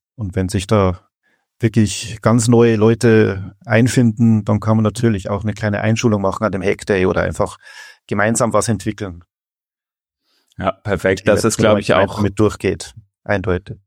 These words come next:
Speaker 2: Super Aufruf, ne? Die Leute nochmal, äh, ihr könnt, äh, gerne vorbeikommen und, äh, dann lernt man das C M S ja auch nochmal ein bisschen besser kennen, lernt ein paar Leute kennen. Das ist ja auch immer ein super Einstieg.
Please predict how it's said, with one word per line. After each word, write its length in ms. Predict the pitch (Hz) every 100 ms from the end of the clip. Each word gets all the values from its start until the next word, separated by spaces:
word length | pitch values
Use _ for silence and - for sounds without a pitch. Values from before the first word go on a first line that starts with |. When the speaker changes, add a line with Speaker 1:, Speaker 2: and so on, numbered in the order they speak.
| _ _ _ _ _ _ _ _
Speaker 2:
Super 340 | - 82 92
Aufruf, 540 | 85 92 - 92 92 92
ne? 180 | 95
Die 100 | 95
Leute 320 | 90 90 101 104
nochmal, 460 | 95 92 90 90
äh, 480 | 73 87 87 87 80 _ _ _ _ _ _ _ _
ihr 80 | 95
könnt, 440 | - 104 95 - 101
äh, 140 | 98
gerne 260 | 90 101 101
vorbeikommen 720 | 104 90 92 104 110 95 95
und, 320 | 80 95 92
äh, 200 | 107 87
dann 220 | 85 90
lernt 260 | 90 90 95
man 100 | 95
das 160 | 90 -
C 140 | 90
M 100 | 85
S 200 | 82 -
ja 120 | 87
auch 60 | 82
nochmal 260 | 87 85
ein 60 | 85
bisschen 320 | 87 - 90
besser 280 | 80 85 90
kennen, 300 | - 90 90
lernt 280 | 85 90 92
ein 40 |
paar 140 | 90 85
Leute 340 | 85 90 98
kennen. 260 | - 90 90
Das 160 | 82
ist 140 | 87 -
ja 80 | 87
auch 140 | -
immer 220 | - 87
ein 80 | 82
super 280 | 95 92 90
Einstieg. 560 | 87 90 - 90 -